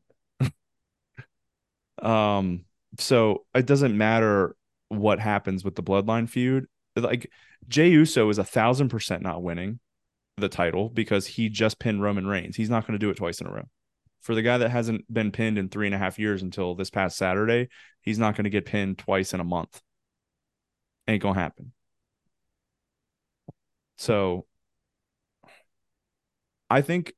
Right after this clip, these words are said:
Chad, I agree with you as far as the what you want. I hadn't thought as far, like, I, I kind of only thought, like, very near in the future with, like, the, the what, what should be the SummerSlam match.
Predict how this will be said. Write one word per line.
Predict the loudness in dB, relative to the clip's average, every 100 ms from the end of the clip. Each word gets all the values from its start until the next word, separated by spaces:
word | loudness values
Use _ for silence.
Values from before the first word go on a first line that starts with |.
| -10
Chad, | 2 4 4
I | 4 2
agree | 2 0 0
with | 0 -4
you | -8 -10 -12 _ _ _ _ _
as | -8
far | -2 2
as | 2 2
the | -2
what | 2 2 0
you | -4 -4 -4
want. | -2 -2 -2 -4 _ _ _ _ _ _
I | -2
hadn't | 2 2 0
thought | -4 2 2 2
as | 0 -4
far, | 0 0 2
like, | 0 2
I, | 2 2 -2 -8
I | -4 -2
kind | 0 -2
of | 0
only | -2 -2
thought, | 0 2 2
like, | -2 -4
very | -4 0 2 0
near | -2 -2 0
in | 0
the | -4
future | -4 -4 -2 -2 -2 -8 _ _ _ _ _ _ _ _ _ _ _ _ _ _ _ _ _ _ _ _ -8
with, | -2 -2 -2 -4
like, | 0 0 0 -6 -20 _ _ _ _ _ _ _
the, | -18 -2 -2 -2
the | -2 -2
what, | 2 2 2 -2
what | -2 0 0
should | -2
be | -2
the | -2
SummerSlam | -2 -4 -4 -6 -4
match. | -4 -6 -10 -16